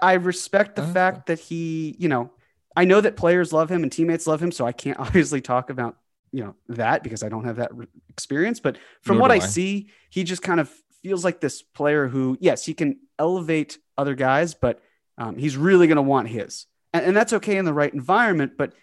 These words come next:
Speaker 1: not to the detriment of winning. Um, and it just feels like he can't be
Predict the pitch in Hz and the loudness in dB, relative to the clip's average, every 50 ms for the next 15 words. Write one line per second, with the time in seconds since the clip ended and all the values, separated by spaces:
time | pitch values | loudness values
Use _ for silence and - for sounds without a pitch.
0 | _ _ _ _ 139 143 147 151 170 - - - 151 139 139 135 131 - 131 127 | _ _ _ _ -2 2 2 2 2 0 -2 -10 -6 -2 -2 -2 -2 -4 -8 -8
1 | 117 - - 120 110 113 110 117 123 135 127 107 98 - _ _ _ _ _ _ | -8 -8 -10 -16 -14 -14 -12 -8 -4 -4 -4 -4 -6 -12 _ _ _ _ _ _
2 | _ _ _ - 123 120 117 117 113 110 107 101 _ _ _ _ _ _ 147 151 | _ _ _ -8 -4 -4 -2 -2 -4 -6 -8 -10 _ _ _ _ _ _ -2 -2
3 | 147 - 202 202 202 - _ - 185 196 180 165 151 160 151 - - _ _ _ | 0 -2 -4 -10 -10 -12 _ -6 -4 -4 -4 0 2 0 0 0 -2 _ _ _
4 | _ _ _ _ - - - - 175 180 165 - - - 160 160 165 - - 135 | _ _ _ _ -20 -18 -10 -8 -8 -8 -8 -12 -8 -2 -2 -2 -2 -2 -6 -8
5 | 120 143 147 143 135 131 127 127 120 123 | -6 -4 -4 -2 -2 -2 -4 -4 -8 -10